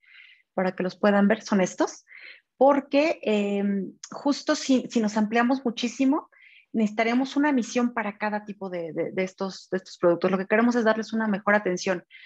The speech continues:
Vamos a estar abriendo más misiones, igualmente especializadas con otro tipo de productos, pero por el momento son estas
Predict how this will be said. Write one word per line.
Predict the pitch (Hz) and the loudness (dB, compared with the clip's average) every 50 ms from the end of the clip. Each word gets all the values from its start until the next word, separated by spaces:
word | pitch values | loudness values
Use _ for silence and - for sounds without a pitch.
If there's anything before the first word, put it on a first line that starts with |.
| - - _ | -20 -12 _
Vamos | - 220 254 262 320 339 320 | -2 0 0 0 -2 -4 -6
a | |
estar | 262 - - 233 226 | -8 -6 -4 -2 -2
abriendo | 226 214 220 220 214 214 | -2 -2 -4 -6 -4 -4
más | 208 208 202 196 | -4 -6 -6 -6
misiones, | 214 208 208 - - 208 196 214 262 330 - _ _ _ _ _ _ _ _ - | -8 -10 -8 -6 -6 -4 -4 -4 -6 -8 -10 _ _ _ _ _ _ _ _ -18
igualmente | - 160 208 190 180 202 208 202 214 214 208 | -12 -8 -6 -4 -2 -2 -2 -2 -4 -6 -6
especializadas | 220 208 - 190 - - 190 170 180 180 - 196 185 208 - - | -8 -8 -8 -6 -2 -2 -2 -2 -2 -2 -2 -2 -2 -2 -4 -4
con | - 196 190 | -4 -4 -4
otro | 185 185 196 202 | -4 -4 -6 -6
tipo | 202 202 - - 196 | -8 -8 -6 -4 -2
de | 185 180 | -2 -2
productos, | - - 180 180 185 - - 190 - | -2 -2 0 0 -2 -2 -6 -10 -8
pero | - 175 180 180 | -4 -2 -2 0
por | - 190 | 2 2
el | 190 196 | 2 4
momento | 208 196 208 220 240 226 269 277 | 2 2 2 0 0 0 -2 -2
son | 262 - 214 214 | -2 -2 -2 0
estas | 226 240 233 - 311 359 - | 0 -2 -2 -4 -4 -4 -6